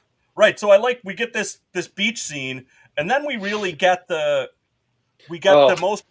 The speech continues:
Speaker 1: formal, the most formal display of Taekwondo with this just, we're back on U C F campus, right? And we get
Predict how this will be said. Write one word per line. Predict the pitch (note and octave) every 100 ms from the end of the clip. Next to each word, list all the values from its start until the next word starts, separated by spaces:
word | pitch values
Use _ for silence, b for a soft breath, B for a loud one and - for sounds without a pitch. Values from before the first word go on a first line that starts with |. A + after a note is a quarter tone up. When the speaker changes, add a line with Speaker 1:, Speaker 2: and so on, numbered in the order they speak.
| _
Speaker 1:
formal, | F3+ F#3 G3+ G3 F#3+ F#3 F3 _ _ -
the | D#3+
most | E3+ -
formal | - A3 A#3 B3 A3+
display | F#3 F3+ - F3+ E3+ E3 D#3
of | C#3 -
Taekwondo | - D3+ - - D3+ D#3+ D3 D#3+ C3+ A#2 A2 _ _ _ D#3+
with | D#3+
this | F#3+ F#3+ -
just, | - F3 - - _ _ _ _ -
we're | D#3
back | - F3+ F3+ G3+
on | D#3+
U | D3+ D3
C | - C3+
F | A#2+ -
campus, | A#2 F#2 F#2+ - -
right? | B2 A#2+ C3 _ _ _
And | C#3 D3
we | F3+
get | - -